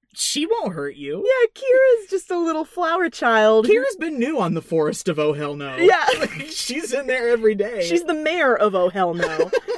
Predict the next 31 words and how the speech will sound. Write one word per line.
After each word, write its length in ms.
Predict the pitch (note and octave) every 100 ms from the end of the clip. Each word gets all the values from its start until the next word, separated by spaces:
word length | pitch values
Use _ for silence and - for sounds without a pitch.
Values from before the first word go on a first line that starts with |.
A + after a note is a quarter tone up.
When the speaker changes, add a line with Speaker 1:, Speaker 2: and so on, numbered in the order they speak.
| A#3 - C#4 C4+ A3
Speaker 2:
Like, 600 | A#3 A3 G#3+ A3 B3+ -
oh, 520 | A3+ B3 B3 B3+ F#3 F3
God. 480 | E3+ G#3 G3 F3+
Speaker 1:
And 120 | A3+ A3+
so 160 | A#3+
she's 180 | A#3+ E4+
just 200 | F#4 -
like, 160 | G#4 -
"You're 200 | - A4+
fine. 580 | A#4+ - D#3+ E3 D#3+ D3+ D3+
You're 260 | F3+ F4
a 40 | A#3+
baby." 540 | F3+ A#3 - B3 B2+ -
Speaker 2:
She's 280 | - D#4
friends 220 | - B3+ B3+
with 100 | A3
all 120 | A3
the 180 | G#3+ F#3
animals 480 | G#3+ A3 G#3+ G#3
and 120 | G3 E3+
knows 200 | F3+ G3
how 60 |
to 80 | F#3
speak 300 | - F#3+ F#3+
their 200 | A3 G#3
languages. 840 | D#3+ C3+ F3 F#3+ G3+ G3+ G#3+ A3 - _ _ -
This 240 | B3 A#4
cut 280 | - D4 D4+
is 120 | G#3+
horrifying 720 | - G#3 G3 - D3+ D#3+ E3
because 400 | F3 G#3+ A#3+ G#3